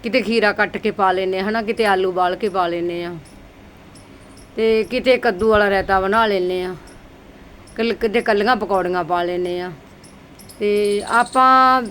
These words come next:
ਆਪਣਾ ਬੇਟਾ ਜਮਾਂ ਸਿੰਪਲ ਦਹੀਂ ਨਹੀਂ ਖਾਂਦਾ, ਤੁਹਾਨੂੰ ਦਿਖਾਉਣੀ ਆ ਮੈਂ।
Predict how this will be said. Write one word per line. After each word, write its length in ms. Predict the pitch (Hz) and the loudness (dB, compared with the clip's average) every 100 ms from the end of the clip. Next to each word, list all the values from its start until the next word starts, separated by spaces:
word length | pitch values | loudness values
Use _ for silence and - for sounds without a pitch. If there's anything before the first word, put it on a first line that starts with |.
| - | -4
ਆਪਣਾ 320 | 233 254 262 | -2 0 2
ਬੇਟਾ 360 | 240 226 254 247 | 4 4 4 2
ਜਮਾਂ 340 | 196 220 226 | 2 2 2
ਸਿੰਪਲ 380 | 226 214 196 208 | 0 -4 -2 -2
ਦਹੀਂ 200 | 214 233 | -2 -2
ਨਹੀਂ 120 | 202 | -2
ਖਾਂਦਾ, 340 | 208 190 190 | -2 -2 -2
ਤੁਹਾਨੂੰ 220 | 190 196 190 | -2 -4 -4
ਦਿਖਾਉਣੀ 420 | 190 214 190 175 | -4 -4 -2 -4
ਆ 40 | |
ਮੈਂ। 260 | 185 185 | -4 -6